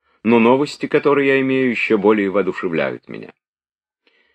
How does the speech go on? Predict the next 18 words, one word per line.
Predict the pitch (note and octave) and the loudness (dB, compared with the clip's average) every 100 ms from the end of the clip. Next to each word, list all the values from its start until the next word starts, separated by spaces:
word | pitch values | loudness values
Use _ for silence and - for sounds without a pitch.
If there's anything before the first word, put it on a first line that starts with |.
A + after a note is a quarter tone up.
| _ _ _ | _ _ _
Вы | G#2+ C3 | 0 2
слышали, | - D3+ - G2+ | 2 0 2 2
верно, | F#2+ G#2+ G2+ | 4 2 2
о | G2+ | 2
героическом | G2 G2+ A2+ G#2+ - G#2+ F#2+ | 2 2 2 -2 -6 -4 0
подвиге | A2 F#2+ F#2+ F2+ F#2+ | 0 0 -2 0 2
Раевского, | G#2 B2 A#2+ - - C2+ | 4 2 0 -4 -10 -8
обнявшего | D2 D#2+ F2+ - F2+ E2+ | -6 -4 -4 -4 -4 -4
двух | D#2 F2+ - | -4 -6 -6
сыновей | F2+ E2+ F2+ G2 | -8 -6 -6 -6
и | |
сказавшего: | - F2+ D#2 G2+ - F2+ F2 - _ _ _ _ - | -8 -6 -4 -4 -4 -4 -4 -6 _ _ _ _ 0
"Погибну | A#2+ F2+ G2+ A#2+ F#2 F#2+ | 0 0 0 0 2 -2
с | - - | -2 -2
ними, | G2+ C#3 D3 C#3+ | 0 2 0 0
но | G2 C3 | 0 0
не | A#2 | 0
поколеблемся". | - A2 A2 F#2+ E2 B1 B1+ - - | -4 -4 -2 0 0 -4 -14 -16 -18